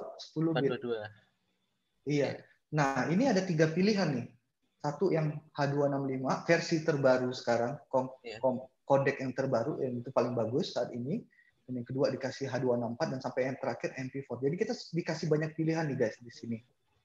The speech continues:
Speaker 1: Dan tetap mengeluarkan, eh, color yang sama.
Speaker 2: Oke.
Speaker 1: Empat dua nol delapan bit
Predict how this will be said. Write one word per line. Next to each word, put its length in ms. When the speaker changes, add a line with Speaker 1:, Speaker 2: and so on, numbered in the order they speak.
Speaker 1:
Dan 160
tetap 320
mengeluarkan, 560
eh, 240
color 320
yang 160
sama. 320
Speaker 2:
Oke. 240
Speaker 1:
Empat 480
dua 320
nol 480
delapan 400
bit 180